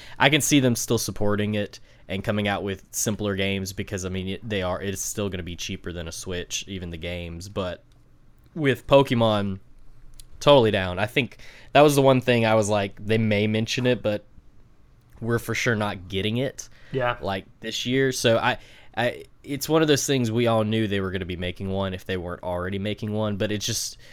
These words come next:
Speaker 1: there's just something encour-, super encouraging and relieving to know, uh, that they looked at us and just, like, stop.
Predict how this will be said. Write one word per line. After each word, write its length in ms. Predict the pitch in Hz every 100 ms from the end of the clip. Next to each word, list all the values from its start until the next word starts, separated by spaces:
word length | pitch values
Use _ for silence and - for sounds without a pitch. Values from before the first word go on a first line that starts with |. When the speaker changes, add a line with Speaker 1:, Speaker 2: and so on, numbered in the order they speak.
| -
Speaker 1:
there's 180 | 127 123
just 160 | 131
something 400 | - 139 139 127
encour-, 360 | 113 110 - 104
super 300 | - 131 123
encouraging 720 | 110 - 107 104 101 98 95
and 140 | 95 98
relieving 760 | 101 101 107 98 95 92 90 -
to 120 | -
know, 560 | 104 98 95 92 90 - -
uh, 360 | 98 92 87 85
that 380 | 92 92 - 107
they 140 | 107
looked 300 | 107 110 -
at 140 | 98
us 280 | 95 92 - -
and 160 | 98
just, 340 | 92 101 - 107
like, 280 | 92 95 - - - -
stop. 360 | - 139 -